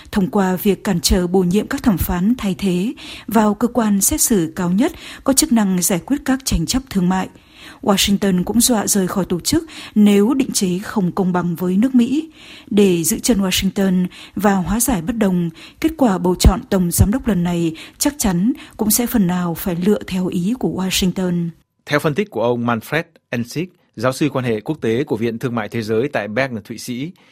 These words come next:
Speaker 2: thì Hoa Kỳ muốn tân tổng giám đốc Tổ chức Thương mại Thế giới phải chia sẻ những mối lo ngại của Mỹ, trong đó có nhiều hồ sơ liên quan đến Trung Quốc. Vì việc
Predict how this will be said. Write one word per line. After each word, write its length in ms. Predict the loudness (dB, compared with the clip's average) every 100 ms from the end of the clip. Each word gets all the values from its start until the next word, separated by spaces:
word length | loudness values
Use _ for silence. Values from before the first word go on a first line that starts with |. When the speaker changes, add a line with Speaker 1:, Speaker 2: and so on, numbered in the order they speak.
| _ _
Speaker 2:
thì 200 | -6 -4
Hoa 180 | -2 -4 -4
Kỳ 180 | -4
muốn 300 | -2 -2 -2
tân 260 | 0 -2 0
tổng 180 | -4 -4
giám 100 | -4
đốc 140 | -4
Tổ 100 | -4
chức 180 | -6 -4
Thương 140 | -4 -4
mại 100 | -6
Thế 100 | -8
giới 340 | -4 -2 -2 -8 -18 _
phải 220 | -8 -8
chia 220 | -2 -2
sẻ 280 | -2 -4 -4
những 220 | -8 -6
mối 160 | -4 -4
lo 120 | -4
ngại 200 | -4 -8
của 100 | -8
Mỹ, 300 | -6 -6 -6 -10 _ _
trong 180 | -6 -2
đó 180 | -2 -2
có 120 | -4
nhiều 200 | -4 -6
hồ 120 | -8
sơ 180 | -6 -4
liên 160 | -4 -4
quan 260 | -4 -4
đến 160 | -4 -6
Trung 160 | -6 -2
Quốc. 220 | -2 -4 _ _ _ _ _ -4
Vì 100 | 0
việc 180 | 0